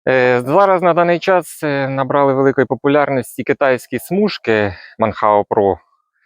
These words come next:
Вони на основі таофлаволінату. І в цьому році розглядав, е, в плані покупки і використати дані смужки. Але потім порівняв, е, з варотомом сербським,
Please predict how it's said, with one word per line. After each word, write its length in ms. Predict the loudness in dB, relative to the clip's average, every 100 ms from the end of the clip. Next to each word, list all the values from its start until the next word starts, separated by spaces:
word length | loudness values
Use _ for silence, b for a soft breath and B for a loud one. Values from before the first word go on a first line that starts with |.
| b b -8
Вони 320 | -2 2 2
на 120 | 2
основі 340 | 0 0 0 0
таофлаволінату. 1200 | 2 2 2 -2 -2 -2 0 0 -2 -2 -8 -10 B -20 -18 -12 -8 -8 -6 -2
І 200 | 0 0
в 60 |
цьому 240 | -2 0 2
році 420 | 0 0 0 2
розглядав, 680 | 2 0 0 0 2 2 0
е, 40 | b b b b -10
в 240 | -8 -8 -8 -2
плані 340 | -2 0 -2
покупки 540 | -4 -2 -4 -2 -2
і 40 | 0
використати 680 | 0 -2 -4 -6 -8 -8 -4
дані 320 | -2 -2 -4
смужки. 640 | -6 -4 -4 -4 -6 -6 _ b b b -4
Але 220 | 0 0
потім 380 | 0 -2 -2 -2
порівняв, 720 | 0 0 0 0 2 0 2
е, 340 | 2 2 0 -4 B -12
з 100 | -2
варотомом 640 | 0 0 2 0 2 -2
сербським, 640 | -2 -2 -2 -4 -14 -12